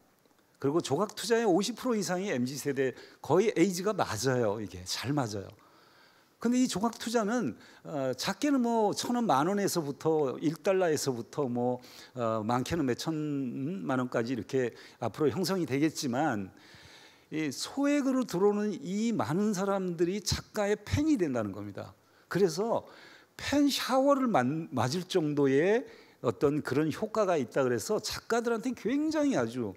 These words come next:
어, 뛰어난 어떤, 어, 효과를 볼 수 있는 작가가,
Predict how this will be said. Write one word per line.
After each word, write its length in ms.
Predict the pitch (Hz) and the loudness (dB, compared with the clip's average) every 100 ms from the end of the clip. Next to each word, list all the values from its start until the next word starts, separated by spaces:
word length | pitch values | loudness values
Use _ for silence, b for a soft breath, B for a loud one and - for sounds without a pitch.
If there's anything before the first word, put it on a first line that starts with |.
| B B B - | B B B -6
어, 360 | 120 117 110 95 | -4 -2 -4 -6
뛰어난 440 | 262 269 262 147 | -2 0 2 2
어떤, 520 | 117 110 131 117 175 120 B B - | 0 0 -2 -2 -4 -8 B B -10
어, 140 | 117 | -8
효과를 920 | 95 214 - 196 175 160 151 185 143 | -6 -6 -4 0 0 0 0 0 -2
볼 160 | - 135 | 0 -2
수 160 | - | 0
있는 320 | 147 123 143 | 2 2 2
작가가, 640 | 120 110 139 123 107 160 | 0 -2 0 2 2 2